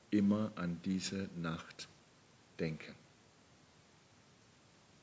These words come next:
Gott herrscht und ich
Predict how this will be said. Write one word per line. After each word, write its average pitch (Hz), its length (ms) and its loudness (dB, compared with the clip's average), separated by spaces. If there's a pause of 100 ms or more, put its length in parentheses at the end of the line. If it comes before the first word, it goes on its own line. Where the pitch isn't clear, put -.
(2250)
Gott 113 320 8 (200)
herrscht - 520 4 (2250)
und 101 260 6
ich - 320 4